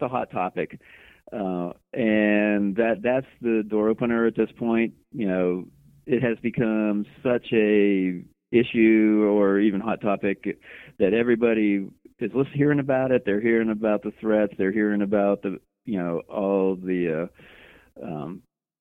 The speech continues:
other companies that are, you know, being compromised and data's being lost, and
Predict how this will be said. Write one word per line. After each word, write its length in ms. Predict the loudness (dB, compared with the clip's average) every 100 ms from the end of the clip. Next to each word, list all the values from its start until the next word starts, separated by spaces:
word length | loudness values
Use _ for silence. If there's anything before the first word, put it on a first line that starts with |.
| _ _ -4
other 200 | -2 -2
companies 460 | -4 -2 -2 -2 0
that 240 | 0 0 -4
are, 500 | -4 -2 -2 -4 -8 -16 _ _ _
you 100 | -6
know, 40 |
being 220 | -2 -2 -2
compromised 720 | -2 -2 -2 -2 -2 -2 -4
and 120 | -2
data's 280 | 0 0 0
being 260 | 0 0
lost, 460 | 0 -2 -4 -6 -10
and 880 | -8 -4 -4 -2 -4 -4 -6 -8